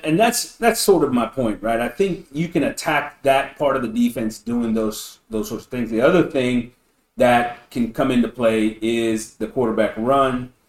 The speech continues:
on the reads. He had, he had a couple of opportunities to pull. He did on one, got a good game this last week,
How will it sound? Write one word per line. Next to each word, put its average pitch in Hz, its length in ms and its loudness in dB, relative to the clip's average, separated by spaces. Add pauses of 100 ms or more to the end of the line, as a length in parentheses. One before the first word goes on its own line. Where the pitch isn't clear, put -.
(180)
on 107 220 0
the 95 80 -4
reads. 139 640 2 (180)
He 107 60 -8
had, 123 200 -2
he 143 100 2
had 135 120 4
a - 60 -2
couple 135 220 0
of 120 80 -2
opportunities 117 440 -2
to - 80 -16
pull. 131 280 0
He 117 100 -6
did 123 180 -4
on 117 240 -4
one, 123 300 -2
got 110 140 -2
a 110 40 -6
good 113 240 -8
game 117 260 -4
this 113 140 -10
last 113 300 -2
week, 120 320 -4